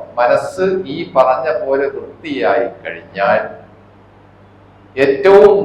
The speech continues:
നല്ല നല്ല അള്ളാഹു കബൂൽ ചെയ്യുന്ന പ്രവർത്തനങ്ങൾ ഏതൊക്കെയുണ്ടോ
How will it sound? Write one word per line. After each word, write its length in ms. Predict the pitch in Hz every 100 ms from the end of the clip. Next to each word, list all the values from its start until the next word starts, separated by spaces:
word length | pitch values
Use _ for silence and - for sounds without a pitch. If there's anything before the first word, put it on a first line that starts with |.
| 135
നല്ല 280 | 131 147 190 185 143
നല്ല 280 | 135 135 143 147 - 151
അള്ളാഹു 500 | 147 156 175 180 180 - - 135
കബൂൽ 380 | 127 127 202 208 -
ചെയ്യുന്ന 380 | 147 147 139 139 131
പ്രവർത്തനങ്ങൾ 760 | - - - - 143 143 - - - - 110
ഏതൊക്കെയുണ്ടോ 880 | 120 139 - 165 120 113 110 107 110